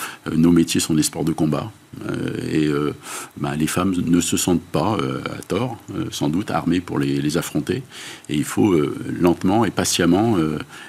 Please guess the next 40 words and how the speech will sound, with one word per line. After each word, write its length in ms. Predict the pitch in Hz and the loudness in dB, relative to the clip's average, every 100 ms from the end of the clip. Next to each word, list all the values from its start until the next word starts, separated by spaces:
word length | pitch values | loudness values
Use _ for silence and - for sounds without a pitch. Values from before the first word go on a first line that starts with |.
| - | -6
les, 240 | - 78 - | -2 0 2
les, 320 | 73 - 80 | 2 0 -2
les, 200 | 82 - | -4 -4
les 220 | - 78 | -4 -4
conduire 480 | - 82 80 107 98 | 2 2 4 2 0
à 100 | 76 | 0
se, 320 | - 73 67 - - - - | 0 0 -2 -6 -14 -16 -12
à 80 | - | -8
se 160 | - 78 | -6 -2
considérer 480 | - - 87 82 | 2 2 2 2
comme 160 | 80 90 | 4 4
telles. 220 | 107 135 | 4 2
Moi, 160 | 104 90 | 4 4
j'ai 140 | 82 | 4
un 160 | 80 80 | 4 6
exemple 300 | 80 87 82 | 4 4 0
très 140 | - | 2
simple, 320 | 80 135 139 | 2 2 2
hein, 160 | 92 101 | 2 4
euh, 360 | 82 73 73 76 | 4 2 0 0
on, 380 | - 78 - - - - | 0 -2 -2 -4 -6 -8
on 60 | |
fait 180 | - 87 | -6 -4
pas 140 | 85 | 0
mal 220 | 85 90 82 | 2 4 2
de, 200 | 76 69 - - - - - | 0 -2 -8 -10 -12 -12 -6
euh, 140 | 78 76 | -4 -4
d'entretiens 680 | - - - 82 - 82 92 | -4 -6 2 2 2 0 2
d'admission 520 | 80 82 92 - 127 | 4 6 4 2 2
dans 100 | 127 | 4
les 180 | 82 78 | 4 4
écoles 360 | 85 127 135 87 | 2 2 0 2
et 60 | 80 | 4
on 80 | |
voit 160 | 76 87 | 4 2
des 240 | 80 76 | 2 2
jeunes 180 | 69 80 | 2 -2
femmes 300 | 82 113 123 | 0 0 0
qui, 240 | - - 78 | 0 0 0
euh, 200 | 69 | 0